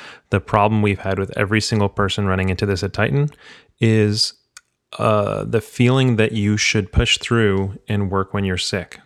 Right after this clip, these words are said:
And it's very interesting 'cause you could think that, like, traditional, like, either the, the way people run the company or the way they give out their, um, uh, sick leave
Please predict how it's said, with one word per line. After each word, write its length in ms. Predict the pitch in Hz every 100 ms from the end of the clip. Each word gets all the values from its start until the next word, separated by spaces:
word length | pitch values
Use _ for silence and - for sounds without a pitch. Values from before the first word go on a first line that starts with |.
| _
And 220 | 113 107
it's 140 | 101 -
very 260 | 139 170
interesting 420 | 139 - 131 120
'cause 220 | 104 110 101
you 80 |
could 180 | 110 113
think 200 | - 139
that, 120 | 117
like, 160 | 107 107
traditional, 520 | - 110 107 113 104
like, 260 | 98 95 - - - - -
either 280 | 110 104
the, 300 | 95 95 95 95
the 120 | 101
way 320 | 101 101 98
people 320 | - - 107
run 160 | 101 92
the 80 | 90
company 480 | 113 123 165 185 - -
or 180 | - 110
the 120 | 101
way 220 | 98 101 98
they 100 | 98
give 200 | 104 95
out 200 | 95 -
their, 400 | 101 92 92 101
um, 540 | 98 90 85 - 107 _ _ - - - - _ -
uh, 200 | 107 98
sick 280 | - 175
leave 320 | 101 85 -